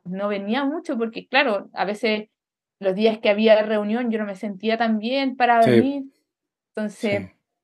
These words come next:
Speaker 2: Sí.
Speaker 1: em, me estaba yendo más o menos la universidad,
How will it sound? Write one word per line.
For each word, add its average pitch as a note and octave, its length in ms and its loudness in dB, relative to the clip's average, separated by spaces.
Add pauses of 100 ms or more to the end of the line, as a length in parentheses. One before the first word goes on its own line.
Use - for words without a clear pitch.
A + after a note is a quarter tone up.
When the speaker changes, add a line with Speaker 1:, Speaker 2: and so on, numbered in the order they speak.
(920)
Speaker 2:
Sí. - 160 -20
Speaker 1:
em, G3+ 540 -8
me A#3 100 -2
estaba A#3+ 500 2
yendo A#3 280 2
más A#3 200 0
o A#3+ 40 -6
menos A3+ 340 -2
la A3 100 -6
universidad, G#3 840 -8